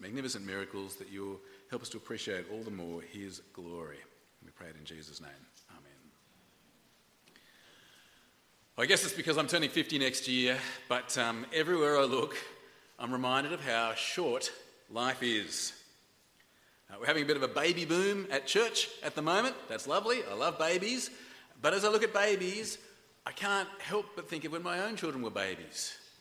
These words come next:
Uh, to me, it seems like yesterday, and now they are so big. Where did the time go?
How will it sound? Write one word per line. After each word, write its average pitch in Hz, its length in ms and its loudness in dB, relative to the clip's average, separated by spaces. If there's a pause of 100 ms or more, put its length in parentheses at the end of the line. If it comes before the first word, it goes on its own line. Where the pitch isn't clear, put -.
(300)
Uh, - 40 -14 (120)
to 156 100 -2
me, 226 140 2
it 277 100 -2
seems 147 320 -2
like 113 200 2 (240)
yesterday, 160 420 -2 (880)
and 117 120 -8
now 143 160 -2
they 127 160 -2
are 120 40 -4
so 117 220 -4
big. 131 320 -4 (1600)
Where 147 180 -2
did 160 120 -4
the 160 60 -10
time 170 340 -2
go? 135 220 2